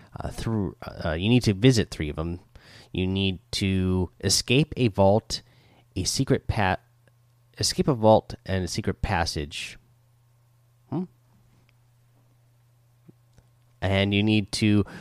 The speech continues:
pull a player or henchman with a harpoon gun. So the, there are your challenges, uh,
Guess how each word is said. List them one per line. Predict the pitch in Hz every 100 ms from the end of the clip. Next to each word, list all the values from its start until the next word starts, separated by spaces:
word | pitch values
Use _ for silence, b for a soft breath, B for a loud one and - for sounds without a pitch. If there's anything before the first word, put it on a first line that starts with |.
| B -
pull | - 151 156 -
a | 101 95
player | - 131 135 135
or | 95
henchman | 95 135 - 110 104
with | 95 101 - -
a | 92 92 92 b b b b b
harpoon | - 82 - - 139 117
gun. | 92 73 73 - _ _ _ _ _ _ _ _ _ _ _ -
So | - 95 85
the, | 87 90
there | - 95 98 101 - _ _
are | 92 87
your | 92 95 87
challenges, | - - 101 95 95 - 95 117 156 - - B B B B B -
uh, | - -